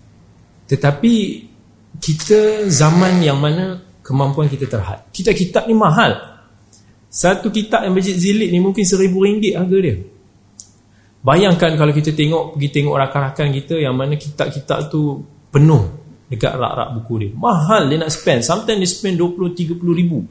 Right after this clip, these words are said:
untuk nak beli kitab-kitab berjilid ni. Kadang-kadang kita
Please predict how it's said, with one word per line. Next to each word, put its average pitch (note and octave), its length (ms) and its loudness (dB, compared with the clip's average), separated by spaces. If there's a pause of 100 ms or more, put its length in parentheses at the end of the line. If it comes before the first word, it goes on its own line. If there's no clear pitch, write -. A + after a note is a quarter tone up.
(480)
untuk B2+ 160 0
nak B2+ 160 -2
beli B2 160 -2
kitab-kitab A#2 480 -8
berjilid G#2+ 400 -6
ni. F#2 80 -12 (800)
Kadang-kadang F#3 400 2
kita F3 100 -4